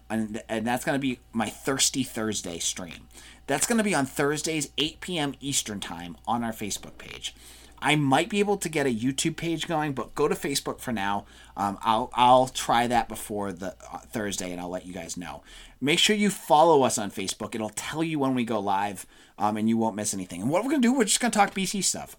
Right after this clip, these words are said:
I'll talk about recruiting. I'll talk about any questions you have. It'll just be kind of a community building thing. It'll be kinda like this, but live. Um, and it'll just be just,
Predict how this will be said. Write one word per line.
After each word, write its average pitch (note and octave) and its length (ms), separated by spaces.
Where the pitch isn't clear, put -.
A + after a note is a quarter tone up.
I'll C3+ 100
talk C#3 240
about G#2+ 240
recruiting. G#3 560
I'll A#2+ 160
talk - 220
about B2 160
any E3 180
questions D#3 640
you D3+ 60
have. C3 420
It'll E3+ 140
just G3+ 180
be A3+ 100
kind F#3+ 220
of D3+ 60
a C#3 40
community C#3+ 600
building A#2 380
thing. G2 260
It'll G#2+ 120
be B2+ 100
kinda F#3+ 220
like F3+ 200
this, C#3+ 160
but - 220
live. E2+ 380
Um, B2+ 260
and C3+ 160
it'll C#3 200
just D3+ 200
be E3+ 160
just, D#3 300